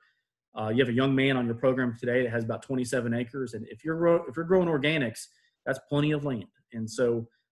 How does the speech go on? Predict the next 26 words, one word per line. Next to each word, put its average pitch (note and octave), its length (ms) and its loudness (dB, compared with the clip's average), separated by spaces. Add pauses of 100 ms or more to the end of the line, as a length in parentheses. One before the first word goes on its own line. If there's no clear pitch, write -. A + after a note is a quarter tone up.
(120)
uh, A2+ 60 0
we C3 140 4
wanna D#3 240 0
put D#3 180 0
that C#3 220 2
land C3+ 320 0
in, A#2 240 -4
into A#2+ 280 -6
productive B2+ 480 -2
use, B2+ 440 -2 (340)
or B2 140 2
if A#2 80 -2
it's A#2 100 -4
laying C#3 260 2
fallow, A2+ 720 0
make C3 200 0
sure C#3+ 200 2
that A#2+ 160 0
it's A#2 220 -8
used, C3 240 -4
being B2+ 180 0
used B2 180 0
for A#2+ 80 -10
conservation A2+ 640 -4
practices. G#2+ 640 -10
And, G#2+ 140 -12